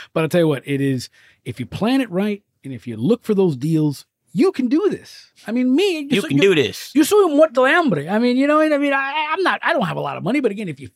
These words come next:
Speaker 1: find a place and you, you
Speaker 2: Yeah.
Speaker 1: can do it. Again, the, the Maldives was an amazing,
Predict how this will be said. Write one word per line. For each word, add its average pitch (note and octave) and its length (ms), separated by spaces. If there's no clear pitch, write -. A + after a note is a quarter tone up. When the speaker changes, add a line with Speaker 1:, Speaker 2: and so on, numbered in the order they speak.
Speaker 1:
find D4 300
a B3 40
place B3 420
and D#3 140
you, C3+ 80
you B2+ 60
Speaker 2:
Yeah. B2 140
Speaker 1:
can D#3+ 100
do B3+ 160
it. C4+ 100
Again, D3 220
the, C3 100
the D3+ 160
Maldives D#3+ 440
was A#2+ 140
an A#2+ 60
amazing, C3 760